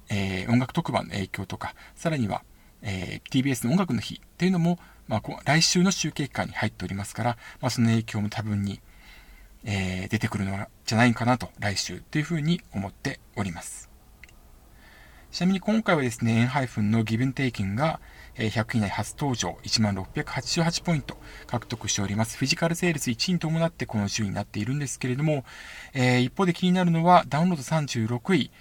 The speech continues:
ストリーミング八十五位、デジタルも、えー、強くよ-、強くない、弱くはないんだけれども強くもないと言えるかもしれません。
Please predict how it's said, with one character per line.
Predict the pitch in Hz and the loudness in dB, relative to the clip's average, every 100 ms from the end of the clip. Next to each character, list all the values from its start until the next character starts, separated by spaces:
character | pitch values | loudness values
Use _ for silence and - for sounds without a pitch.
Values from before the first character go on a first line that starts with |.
| - - | -20 -14
ス | - | -2
ト | 160 | 2
リ | 156 | 2
ー | |
ミ | 147 | -2
ン | |
グ | 135 | -4
八 | 135 - | -4 -2
十 | 170 180 | 0 0
五 | 175 175 | 2 2
位、 | - - - - - | 2 -8 -20 -20 -10
デ | 143 226 | -2 0
ジ | - | 0
タ | 208 | 0
ル | 196 | 2
も、 | 196 196 - _ - | 2 0 -4 _ -6
え | 139 135 131 127 123 - | -2 0 0 0 -2 -8
ー、 | - - - - _ - - _ _ - _ - - - _ - _ _ | -20 -20 -20 -20 _ -20 -20 _ _ -20 _ -20 -20 -20 _ -20 _ _
強 | - - 277 | -4 2 2
く | - - _ - - - - | 0 -6 _ -20 -20 -16 0
よ-、 | 160 190 | 0 0
強 | - 311 | 0 0
く | - 180 | 2 4
な | 214 | 6
い、 | 254 - - - - | 4 2 -8 -14 -4
弱 | 156 262 302 | 2 4 4
く | 254 | 4
は | 233 | 4
な | 233 | 4
い | |
ん | |
だ | 226 | 2
け | 214 | 2
れ | 214 | 2
ど | 214 | 2
も | |
強 | 196 - 226 | 2 0 0
く | 214 | 2
も | 196 | 2
な | 196 | 4
い | 208 | 2
と | - | 2
言 | 160 | 0
え | |
る | 160 | 0
か | 208 | 2
も | 190 | 2
し | - 110 | 2 0
れ | 104 | 0
ま | 98 | -4
せ | - | -2
ん。 | 104 | -4